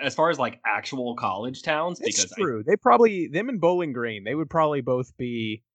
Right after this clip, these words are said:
Speaker 2: in the mix for true college. I think Ruston would too, but I, sorry.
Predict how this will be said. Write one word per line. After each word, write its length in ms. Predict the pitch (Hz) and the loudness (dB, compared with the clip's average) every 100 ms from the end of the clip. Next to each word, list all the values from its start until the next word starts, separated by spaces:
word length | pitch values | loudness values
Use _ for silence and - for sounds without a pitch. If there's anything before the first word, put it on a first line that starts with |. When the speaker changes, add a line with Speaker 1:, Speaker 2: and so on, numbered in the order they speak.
| _ _ _ | _ _ _
Speaker 2:
in 160 | 131 113 | -6 -4
the 80 | |
mix 280 | 107 104 - | -2 -4 -4
for 160 | - 104 | -10 -10
true 520 | - - 123 117 110 | -12 -6 -2 0 -2
college. 760 | - 104 98 92 90 95 - - _ _ _ _ _ _ _ _ _ _ _ _ _ - | 0 0 0 -2 -6 -8 -10 -12 _ _ _ _ _ _ _ _ _ _ _ _ _ -6
I 40 | |
think 160 | 131 139 | -2 2
Ruston 400 | 113 117 - 113 | 4 2 0 -4
would 180 | 104 101 | -4 -6
too, 360 | - 101 104 98 | -4 -2 -2 -2
but 140 | 101 98 | -4 -2
I, 220 | 92 98 - _ _ _ _ _ - | -2 -4 -10 _ _ _ _ _ -20
sorry. 580 | - 92 92 95 101 | -10 -6 -6 -6 -10